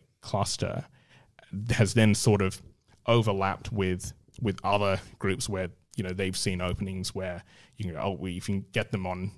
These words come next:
on that front, then you can get them against all of the other categories as well." And then that's where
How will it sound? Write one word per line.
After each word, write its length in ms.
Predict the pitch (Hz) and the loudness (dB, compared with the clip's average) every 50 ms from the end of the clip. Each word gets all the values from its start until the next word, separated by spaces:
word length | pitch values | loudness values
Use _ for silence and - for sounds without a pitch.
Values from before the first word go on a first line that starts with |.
| - _ | -12 _
on 120 | - 87 82 | -12 -8 -4
that 240 | 98 113 117 - - | 0 0 0 0 0
front, 320 | - - 90 87 80 - - - - - - _ _ | -2 -4 -4 -4 -6 -8 -12 -18 -20 -20 -20 _ _
then 320 | 107 98 92 92 92 92 - - _ _ _ _ _ _ | 0 0 0 0 -2 -4 -6 -8 _ _ _ _ _ _
you 100 | 113 110 | -12 -10
can 100 | - 92 | -6 -4
get 200 | 92 - 101 - | -2 -2 -2 -2
them 120 | 101 95 | -4 -6
against 520 | 90 87 90 90 90 87 - - - - - - - - - - _ _ _ - | -6 -4 -4 -4 -6 -6 -6 -8 -8 -10 -10 -14 -16 -18 -20 -20 _ _ _ -2
all 180 | 107 98 92 95 | -2 0 0 0
of 60 | 90 | -2
the 100 | - 90 | -2 -2
other 140 | 87 92 90 | -2 -4 -4
categories 600 | - - - - - - - 76 65 - - - | -4 -4 -4 -4 -4 -4 -4 -4 -4 -6 -6 -6
as 80 | 107 95 | -4 -2
well." 160 | 95 95 - | -2 0 -2
And 200 | - 98 95 95 | -2 -4 -4 -2
then 200 | 107 104 98 98 | -2 -2 -2 0
that's 340 | 101 104 110 - - - - | 0 -2 -2 -2 -4 -4 -2
where 240 | 104 98 95 92 | -2 -2 -2 -2